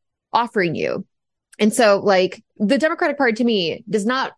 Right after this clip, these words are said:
actually represent any sort of legitimate advocacy. Um, However, there are real numbers. There are, there is, like, there is an actual, like, harm that is reduced. I hate to say, <laughs> I hate to say it, but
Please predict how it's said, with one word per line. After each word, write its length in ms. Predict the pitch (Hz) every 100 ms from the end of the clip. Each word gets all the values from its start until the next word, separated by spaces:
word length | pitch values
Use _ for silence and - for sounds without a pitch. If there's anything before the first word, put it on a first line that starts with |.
| -
actually 340 | 190 190 202
represent 400 | 170 170 165 156
any 100 | 165
sort 180 | 170 180
of 60 |
legitimate 600 | 156 175 143 175 170 131
advocacy. 800 | 127 143 - 151 151 - 64 87 - - - - 180
Um, 480 | 175 160 139 147 - _ _ _ _ _ _ _ _ -
However, 460 | 247 247 302 233 202
there 200 | 233 -
are 220 | 254 285
real 320 | 202 247 277
numbers. 720 | 220 254 240 156 147 147 -
There 220 | - 196 202
are, 160 | 214 202
there 160 | 220
is, 80 | 269
like, 220 | 269 262 220 190
there 200 | 220 226 - _ -
is 220 | 254 262
an 100 | 254
actual, 560 | - 220 247 - 226 196
like, 260 | 175 160 - - _ _
harm 420 | - 254 302 226
that 200 | 180 170
is 260 | - 220 233
reduced. 840 | 294 247 214 139 240 - - - - _
I 60 | 180
hate 300 | 185 208 -
to 60 |
say, 160 | - 196
<laughs> 360 | 175 190 -
I 20 | 202
hate 320 | 202 247 262
to 100 | 247
say 200 | 277 220
it, 100 | 190
but 200 | 214